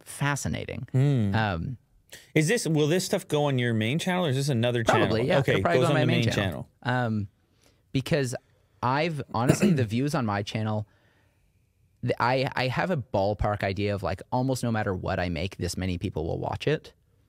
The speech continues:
Speaker 1: which is, which is fun. Like, those are the people that sign up for personality, not necessarily just the information, not necessarily just what I'm teaching you, um, but how I'm teaching it, which is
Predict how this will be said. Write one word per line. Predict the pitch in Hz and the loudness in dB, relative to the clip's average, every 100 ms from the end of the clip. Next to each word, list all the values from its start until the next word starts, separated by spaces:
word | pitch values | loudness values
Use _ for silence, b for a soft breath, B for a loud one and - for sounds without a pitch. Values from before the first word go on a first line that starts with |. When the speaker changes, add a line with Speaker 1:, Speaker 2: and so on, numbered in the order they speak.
| _ _ _ _ - | _ _ _ _ -6
Speaker 1:
which | 110 110 | -2 -2
is, | 113 113 135 | -2 -4 -8
which | 127 123 | -10 -8
is | 113 | -6
fun. | - 98 | -2 -2
Like, | 113 - | 0 0
those | 139 151 | 0 0
are | |
the | 151 | -2
people | - 127 | -2 -2
that | 117 107 | -2 -2
sign | 107 | -2
up | 101 90 | -4 -4
for | 92 | -4
personality, | 90 - 110 - 90 95 98 95 | -4 -2 -2 -2 -2 0 0 0
not | 90 87 - | 0 -2 -4
necessarily | 92 90 92 85 82 73 | -6 -4 -2 -2 -2 -4
just | 87 87 - 120 | -4 -6 -6 -10
the | - 98 | -8 -4
information, | 98 92 85 78 - - - 123 - | -4 -2 -4 -4 -6 -8 -8 -10 -4
not | 98 - | -4 -2
necessarily | 85 101 95 101 92 - | -4 -2 -2 -4 -6 -6
just | - 98 - | -4 -4 -4
what | 127 87 90 - | -6 -4 -4 -2
I'm | 87 90 | -4 -4
teaching | - 92 - 123 | -4 -4 -2 0
you, | 131 151 - b b b b - | 0 -2 -6 b b b b -2
um, | 104 85 85 | -2 -2 -4
but | 76 - | -6 -8
how | - - 87 85 | -10 -8 -6 -4
I'm | - 82 | -6 -8
teaching | 101 - - | -8 -10 -10
it, | - | -8
which | - | -8
is | 160 | -8